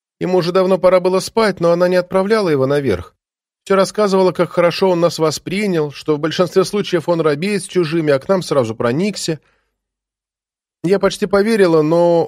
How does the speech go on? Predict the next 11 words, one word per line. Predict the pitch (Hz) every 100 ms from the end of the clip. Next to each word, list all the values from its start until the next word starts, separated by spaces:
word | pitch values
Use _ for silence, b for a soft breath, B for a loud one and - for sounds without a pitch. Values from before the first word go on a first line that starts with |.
| -
он | 190
практически | 185 185 - 202 - -
не | 190
открывал | 180 - 190 196 202
рот, | 247 254 - -
а | 131
она | 156 190
все | 185 185
распиналась | 180 - 196 233 233 226
и |
распиналась». | 208 - 180 123 113 -